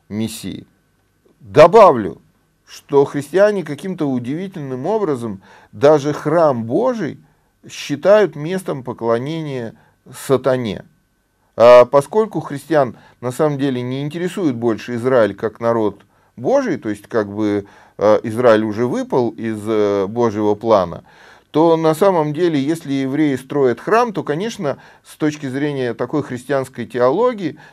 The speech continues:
для чего евреи, отверженные Богом, могут строить храм?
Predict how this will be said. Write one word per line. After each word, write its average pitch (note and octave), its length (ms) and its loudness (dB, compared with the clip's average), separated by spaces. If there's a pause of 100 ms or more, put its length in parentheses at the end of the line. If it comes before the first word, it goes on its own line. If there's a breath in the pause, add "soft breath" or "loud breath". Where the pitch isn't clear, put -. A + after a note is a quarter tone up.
для A#2+ 140 -6
чего G3 240 2
евреи, C3 580 0 (160 loud breath)
отверженные A#2 800 0
Богом, G3+ 320 6
могут C#3 320 -2
строить C3+ 340 -2
храм? F2+ 320 -6